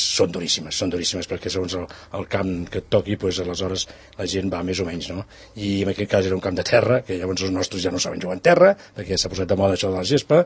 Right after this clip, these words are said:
i, i bé, aleshores ells van anar, no com a bruts, ni molt menys, sinó com a,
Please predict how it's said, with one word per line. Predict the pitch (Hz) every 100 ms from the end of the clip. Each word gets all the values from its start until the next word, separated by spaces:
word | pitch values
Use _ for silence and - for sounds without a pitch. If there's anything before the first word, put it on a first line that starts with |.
| - - -
i, | - 110 104 101 101 95 98 107
i |
bé, | 101 101 110
aleshores | 90 87 85 85 92
ells | 90 -
van | 92 90
anar, | 90 85 - - -
no | 104 110
com | 110
a | 98
bruts, | 87 98 -
ni | 101
molt | 90 85
menys, | 87 87
sinó | 95 85
com | 104
a, | 90